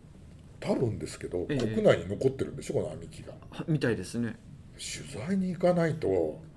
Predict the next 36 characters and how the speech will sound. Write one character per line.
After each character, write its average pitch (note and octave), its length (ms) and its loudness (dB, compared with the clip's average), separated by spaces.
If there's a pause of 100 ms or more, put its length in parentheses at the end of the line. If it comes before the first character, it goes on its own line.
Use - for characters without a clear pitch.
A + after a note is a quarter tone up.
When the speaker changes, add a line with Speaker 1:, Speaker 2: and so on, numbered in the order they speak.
Speaker 2:
い C#3 40 -2
や、 B2+ 80 0
ち - 120 -8
ょ - 60 -8
っ - 20 -14
と A2 140 -4 (200)
覗 B2+ 280 4
い G#3 40 4
て A#3 80 4
み A3 120 2
た A3 120 6
い D#3+ 40 4
で A#2 100 4
す B2 240 4
よ A#3+ 80 10
ね。 E4+ 80 12
Speaker 1:
覗 B3 60 4
い - 20 -4
て D#4 100 8
み A3 100 8
た G3+ 160 12
い - 40 8
の G2 80 2
よ。 A2+ 80 2
そ D3+ 120 4
れ D3+ 60 8
で C#3+ 100 10
ど G3+ 260 6
う、 - 60 0
ど A3 140 6
う F3+ 100 10
や A2 100 12
っ - 20 -2
て、 - 220 0
Speaker 2:
う F#2+ 220 2
ん。 G#2+ 200 -8